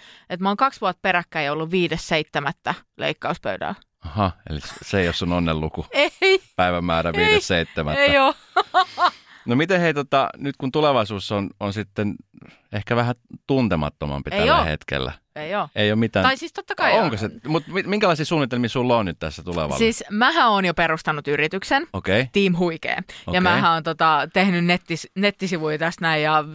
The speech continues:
Speaker 1: tuot-, tuotteita tehnyt ja siis tosi paljon duunia. Ja tota, mä aion siis niinku jatkossa tehdä räätälöityjä yritysvalmennuksia, ja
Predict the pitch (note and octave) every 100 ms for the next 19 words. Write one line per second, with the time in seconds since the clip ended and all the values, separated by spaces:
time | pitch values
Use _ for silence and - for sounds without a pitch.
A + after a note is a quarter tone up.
0 | - G#3 F#3+ - _ _ A3+ G#3 G3 F3
1 | E3+ F3 F3 E3+ E3 E3 E3 F3+ - G#3+
2 | G3+ F#3 F3+ F3 F3 E3+ D#3+ D#3+ E3+ -
3 | - - - - _ - G3 F3+ F3+ -
4 | F3 F3+ A3+ C#4+ D#4 C4 A#3 B3 A#3+ A3+
5 | A3 A#3 G3+ A#3+ A#3+ G3+ - G#3 F#3+ F3+
6 | C3+ A2+ - G#3 F3+ F3 F3 E3 E3 E3+
7 | E3+ F#3+ F3 E3+ E3+ E3+ D#3+ D#3+ D#3 D#3
8 | - - E3 E3 E3 - _ _ _ _
9 | - E3 D#3 D#3 D#3 D#3 D#3 D#3